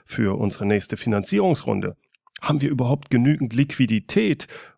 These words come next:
um die Gehälter der Mitarbeiter in den nächsten drei Monaten zu zahlen? Ich empfand es damals als sehr hilfreich, das Start-up-Unternehmen im Team und nicht alleine gegründet und geführt zu haben.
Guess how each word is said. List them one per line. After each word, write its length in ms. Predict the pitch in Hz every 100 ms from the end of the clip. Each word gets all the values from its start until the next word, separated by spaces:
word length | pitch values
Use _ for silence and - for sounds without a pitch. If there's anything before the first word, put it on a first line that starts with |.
| -
um 160 | 131 110
die 100 | 113
Gehälter 400 | 113 127 - 117
der 140 | 107
Mitarbeiter 560 | 156 180 147 117 107 104
in 80 |
den 140 | 98 98
nächsten 460 | 98 95 - 101
drei 200 | - 95
Monaten 400 | 92 92 87 -
zu 160 | - -
zahlen? 520 | - - - 123 147 _ _ _ _ _ _ _ _ -
Ich 260 | 190 - 180
empfand 320 | 147 170 170
es 100 | -
damals 380 | 143 143 147 147
als 240 | 120 - - -
sehr 260 | - 123 131
hilfreich, 800 | 110 208 - - 104 117 147 - - - _ _ _ -
das 160 | 113
Start-up-Unternehmen 840 | - 117 147 151 - 143 135 139
im 180 | 147 120 -
Team 520 | - 160 127 160 -
und 240 | - 120 -
nicht 300 | 117 - 117
alleine 440 | 110 135 104 95
gegründet 600 | 104 - 104 101 101 107
und 140 | 113 98
geführt 340 | 117 139 107
zu 160 | - 90
haben. 340 | 95 -